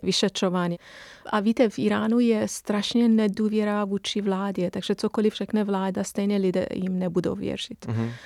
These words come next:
Speaker 2: To znamená, pardon, ať už to bylo jakkoliv, jestli to byl nebo nebyl protest,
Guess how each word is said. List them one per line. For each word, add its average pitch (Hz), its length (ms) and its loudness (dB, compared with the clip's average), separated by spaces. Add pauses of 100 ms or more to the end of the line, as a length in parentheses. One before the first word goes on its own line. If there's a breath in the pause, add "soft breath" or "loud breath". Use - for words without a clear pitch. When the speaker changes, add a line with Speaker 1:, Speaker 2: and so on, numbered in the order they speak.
(100)
Speaker 2:
To 127 100 2
znamená, 143 280 4
pardon, 139 360 4
ať 120 200 0
už 165 140 -8
to 175 100 0
bylo 175 220 4
jakkoliv, 90 680 0
jestli 104 380 -2
to 127 360 6 (160 soft breath)
byl 135 540 6
nebo 123 300 2
nebyl 123 420 4
protest, - 840 -6